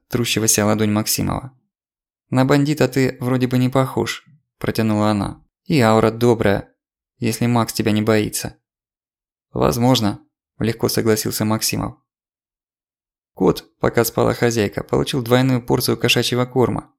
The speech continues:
и теперь его любовь к Максимову была прямо пропорциональна тяжести желудка. Очевидно, он решил, что для выражения переполнявших его чувств простого тыкания мордой в ладонь мало, и взобрался на колени Максимова.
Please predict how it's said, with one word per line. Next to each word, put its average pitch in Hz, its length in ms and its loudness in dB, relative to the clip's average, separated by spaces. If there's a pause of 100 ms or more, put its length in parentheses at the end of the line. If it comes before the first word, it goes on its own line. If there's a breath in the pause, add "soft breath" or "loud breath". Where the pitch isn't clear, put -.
(160)
и - 80 -12
теперь 143 280 -2
его 127 220 2
любовь 123 340 2
к - 20 -4
Максимову 117 480 0
была 120 220 2
прямо 117 300 0
пропорциональна 113 720 -2
тяжести 113 380 -2
желудка. 113 560 -2 (680)
Очевидно, 127 640 0
он 123 140 0
решил, 123 360 -2
что - 180 -2
для 117 140 2
выражения 123 420 2
переполнявших 120 760 -2
его 117 180 2
чувств 131 440 -6 (140)
простого 135 400 0
тыкания 127 380 0
мордой 120 360 0
в 113 60 0
ладонь 120 300 0
мало, 117 460 -2 (180)
и 180 100 -6
взобрался 127 480 2
на 117 100 0
колени 120 320 2
Максимова. 101 640 -4